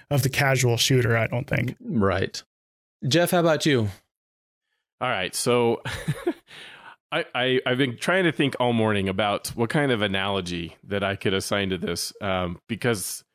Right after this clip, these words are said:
Speaker 3: I think both Nikon and Canon have missed an opportunity here.
Speaker 1: Agreed.
Speaker 3: A big, big miss of an opportunity. And it, I, I,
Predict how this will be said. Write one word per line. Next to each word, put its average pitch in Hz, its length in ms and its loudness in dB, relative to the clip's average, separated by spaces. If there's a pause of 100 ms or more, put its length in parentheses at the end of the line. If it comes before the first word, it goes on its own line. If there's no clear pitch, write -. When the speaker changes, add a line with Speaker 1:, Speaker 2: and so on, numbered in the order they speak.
(300)
Speaker 3:
I 131 180 0
think 139 400 0
both 127 240 0
Nikon 117 440 0
and 104 240 -2
Canon 95 480 -2
have 90 480 -6 (100)
missed 101 760 -4
an 101 120 -2
opportunity 85 680 -4
here. 80 280 -8 (380)
Speaker 1:
Agreed. 123 360 4
Speaker 3:
A 117 40 2
big, 117 640 0
big 104 520 0
miss 95 360 -2
of 92 120 -6
an 95 100 -2
opportunity. 87 720 -4 (420)
And 127 120 0
it, 131 120 -2
I, 131 120 0 (120)
I, 127 140 -2